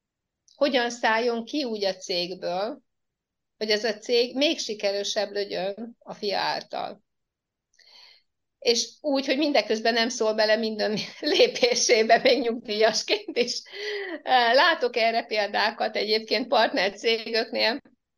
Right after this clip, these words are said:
hogy a nyolcvanegy nehány éves apuka, aki még ilyen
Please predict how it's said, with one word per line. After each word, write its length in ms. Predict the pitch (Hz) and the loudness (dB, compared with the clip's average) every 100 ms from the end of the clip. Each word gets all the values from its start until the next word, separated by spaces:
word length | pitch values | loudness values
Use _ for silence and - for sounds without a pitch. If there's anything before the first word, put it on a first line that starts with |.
| _ - | _ -6
hogy 120 | 214 | 0
a 60 | 226 | 4
nyolcvanegy 640 | 294 294 269 220 220 240 | 6 4 2 0 2 2
nehány 320 | 220 240 214 | 0 -2 -2
éves 380 | 220 214 185 - | -2 -2 -2 -4
apuka, 480 | 220 240 233 226 202 | -6 -4 0 4 2
aki 260 | 202 233 | 0 -6
még 220 | 214 196 | -4 -4
ilyen 420 | 208 202 202 226 | 0 0 0 -4